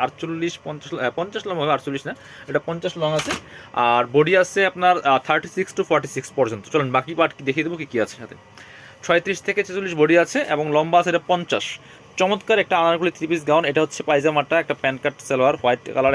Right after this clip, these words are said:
একদম সফট বাটার সিল্কের মধ্যে হোয়াইট। আর দোপাট্টাটা খুবই সুন্দর দোপাট্টা, অ্যাট্রাকটিভ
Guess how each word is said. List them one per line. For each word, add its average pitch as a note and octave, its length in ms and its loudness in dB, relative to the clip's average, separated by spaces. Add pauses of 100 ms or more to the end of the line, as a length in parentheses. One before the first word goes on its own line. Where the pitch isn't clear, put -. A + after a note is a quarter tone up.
একদম B2 200 -6 (140)
সফট B2+ 280 2 (200)
বাটার A2+ 240 2
সিল্কের C#3 240 -8
মধ্যে C#3 220 -4
হোয়াইট। A#2+ 220 0 (480)
আর A2+ 100 6 (120)
দোপাট্টাটা D#3+ 420 2 (160)
খুবই D3+ 160 -4 (100)
সুন্দর E3 220 0 (100)
দোপাট্টা, E3 300 0
অ্যাট্রাকটিভ C#3 380 -2